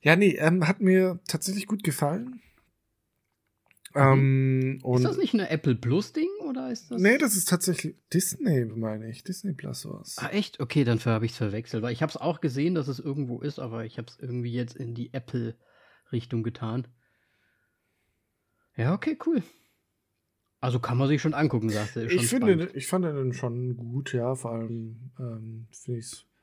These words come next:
Speaker 1: wieder zwei recht starke Frauen, ähm, die, die Männer vorführen. Finde ich, fand, fand ich gut, vor allem wie, wie
Speaker 2: <laughs>
Speaker 1: und, äh,
Speaker 2: Ja.
Speaker 1: auch noch basierend auf einer realen Geschichte. Also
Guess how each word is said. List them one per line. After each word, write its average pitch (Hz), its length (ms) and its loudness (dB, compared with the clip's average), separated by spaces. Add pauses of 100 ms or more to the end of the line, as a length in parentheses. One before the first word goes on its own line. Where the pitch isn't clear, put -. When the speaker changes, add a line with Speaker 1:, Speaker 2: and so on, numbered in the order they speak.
(160)
Speaker 1:
wieder 127 540 0
zwei 127 420 -2
recht 127 240 -8
starke 123 680 -6 (720)
Frauen, 139 840 -2
ähm, 123 440 -6
die, 120 400 -12 (880)
die 117 300 -4
Männer 120 600 -2 (800)
vorführen. 127 680 0 (160)
Finde 127 200 -2
ich, 123 60 -14 (360)
fand, 160 240 -6
fand 156 140 -2
ich 131 100 -6
gut, 131 220 -2
vor 120 140 -4
allem 117 180 -4
wie, 120 460 -8
wie 127 320 -4
Speaker 2:
<laughs> - 40 -2
Speaker 1:
und, 117 420 -4
äh, 117 320 -8 (340)
Speaker 2:
Ja. 107 200 -4 (120)
Speaker 1:
auch 120 100 0
noch 123 140 0
basierend 127 400 2
auf 117 140 -6
einer 110 120 -8
realen 110 280 -6
Geschichte. 117 420 -8
Also 107 260 -16